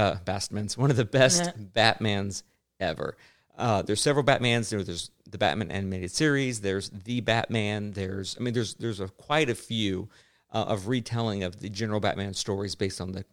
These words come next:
Speaker 1: you know, comic books that they follow.
Speaker 2: Right.
Speaker 1: Um, for many, this is considered to be one of the best animated Batmans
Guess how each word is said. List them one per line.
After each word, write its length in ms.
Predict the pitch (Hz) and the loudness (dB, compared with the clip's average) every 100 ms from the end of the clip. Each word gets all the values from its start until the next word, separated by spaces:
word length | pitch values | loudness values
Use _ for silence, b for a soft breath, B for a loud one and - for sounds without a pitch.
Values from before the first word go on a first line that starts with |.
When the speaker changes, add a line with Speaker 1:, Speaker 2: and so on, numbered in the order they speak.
| - | -10
Speaker 1:
you 60 | |
know, 100 | 101 | -10
comic 360 | - 110 90 - | -2 -2 -2 -4
books 220 | 95 - | -8 -6
that 80 | 95 | -8
they 100 | - | -8
follow. 400 | - 80 71 107 _ | -4 -4 -4 -8 _
Speaker 2:
Right. 220 | 113 113 160 b _ | -12 -10 -12 b _
Speaker 1:
Um, 360 | 131 120 98 78 _ _ _ _ | 2 2 2 -8 _ _ _ _
for 140 | - | -4
many, 500 | 123 123 170 175 120 | 0 4 4 4 2
this 200 | 98 139 | 0 -4
is 80 | 143 | -4
considered 540 | 135 113 135 120 104 95 | -6 -6 -2 -2 -2 -4
to 40 | |
be 120 | 107 | -4
one 160 | 101 104 | -2 -2
of 60 | |
the 60 | 92 | -2
best 420 | 92 110 107 - - | 2 2 2 -4 -6
animated 580 | 104 101 90 95 90 101 _ | -4 -2 -2 -4 -8 -12 _
Batmans 500 | 107 98 90 87 95 | -4 -2 -2 -6 -8